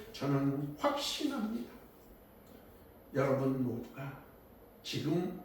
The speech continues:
당장은 어렵고 힘들더라도 바울 사도의 권면대로 하나님의 은혜를 헛되이 여기거나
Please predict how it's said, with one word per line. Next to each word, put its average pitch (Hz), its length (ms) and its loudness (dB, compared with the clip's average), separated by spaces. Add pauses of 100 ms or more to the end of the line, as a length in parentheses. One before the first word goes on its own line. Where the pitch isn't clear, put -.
당장은 196 800 6 (580)
어렵고 - 920 2
힘들더라도 247 1080 4 (500)
바울 254 560 12
사도의 226 720 12
권면대로 175 1000 8 (280)
하나님의 320 720 12
은혜를 262 760 12
헛되이 302 1080 12
여기거나 202 1000 12